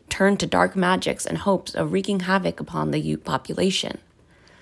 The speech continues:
The Navajo always believed in magic, but shamans used it for good, healing purposes only.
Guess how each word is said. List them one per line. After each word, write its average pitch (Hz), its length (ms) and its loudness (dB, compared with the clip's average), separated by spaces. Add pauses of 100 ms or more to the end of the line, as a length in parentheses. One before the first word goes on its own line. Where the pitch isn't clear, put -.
(280)
The 233 80 2
Navajo 302 400 6
always 226 400 8
believed 180 360 4
in 156 140 4
magic, 175 460 2 (100)
but 185 220 6 (260)
shamans 277 560 4
used 233 200 4
it 208 40 0
for - 160 -6
good, 180 380 8
healing 196 400 2
purposes 180 420 -2
only. 196 420 2